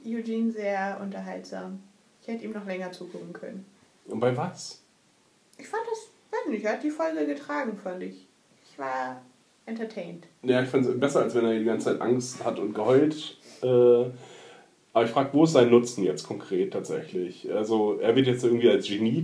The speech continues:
Speaker 2: dagelassen. Ähm, am Ende wird er ja Patronen machen müssen einfach. Ich frag mich, warum sie nicht gleich irgendwie gesagt haben,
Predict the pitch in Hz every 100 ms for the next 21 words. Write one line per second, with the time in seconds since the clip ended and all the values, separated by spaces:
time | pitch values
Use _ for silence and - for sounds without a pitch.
0 | - 117 123 127 131 143 135 135 131 127
1 | 123 - 107 107 107 107 110 110 - -
2 | _ - 127 135 - 139 135 120 - -
3 | 123 139 104 107 92 - - - - 95
4 | - 139 120 110 123 123 120 - 107 131
5 | 156 - 120 127 127 120 117 113 117 -
6 | 120 117 120